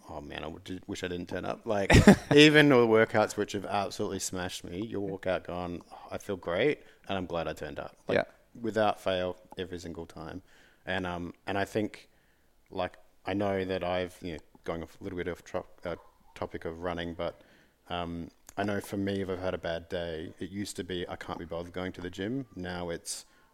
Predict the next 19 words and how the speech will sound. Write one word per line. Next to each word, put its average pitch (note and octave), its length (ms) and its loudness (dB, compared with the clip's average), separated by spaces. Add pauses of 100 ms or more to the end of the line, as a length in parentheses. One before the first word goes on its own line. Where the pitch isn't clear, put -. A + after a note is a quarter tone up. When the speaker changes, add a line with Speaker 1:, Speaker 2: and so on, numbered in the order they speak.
Speaker 1:
"I F#2+ 80 -4
need F#2 340 -4
to - 80 -14
go E2+ 140 -6
to D#2+ 60 -6
the D#2 120 -10
gym E2 500 -12
so - 160 -16
that E2+ 120 -6
I E2+ 40 -10
can E2+ 100 -10
kind D#2+ 200 -10
of D#2+ 100 -12
reset D#2+ 320 -8
myself." D#2+ 460 -14
And, D#2+ 200 -16
you D#2 120 -12
know, D2+ 200 -10
like, D2+ 280 -12